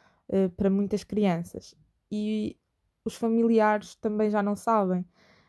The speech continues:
E não é porque são mais velhos, claro que, pronto, as coisas são dadas de forma diferente e as gerações são diferentes, mas eu própria sinto, eu tenho vinte e um anos e sinto que se calhar agora fosse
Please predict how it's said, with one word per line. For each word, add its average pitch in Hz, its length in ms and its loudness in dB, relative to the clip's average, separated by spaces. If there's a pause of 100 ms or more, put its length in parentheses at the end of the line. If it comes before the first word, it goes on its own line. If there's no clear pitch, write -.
(240)
E 214 80 2
não 226 180 4
é 226 80 4
porque 220 760 -4 (120)
são 196 280 0
mais 190 500 2
velhos, 180 440 2
claro 180 300 -2
que, 196 240 -2 (160)
pronto, 175 460 -4 (560)
as 185 120 -4
coisas 196 240 2
são 196 140 -2
dadas 190 280 2
de - 60 -20
forma 196 260 0
diferente 214 480 -4
e 208 40 2
as 185 60 -2
gerações 190 420 0
são 190 140 0
diferentes, 190 560 -2 (580)
mas 220 400 2
eu 220 140 2
própria 233 760 2
sinto, 196 420 -6
eu 185 120 0
tenho 202 180 0
vinte 202 240 -2
e 214 40 0
um 202 100 2
anos 208 200 0
e 214 80 -4
sinto 220 240 -4
que - 80 -20
se - 80 -20
calhar 214 360 4
agora 190 340 2
fosse 196 520 -4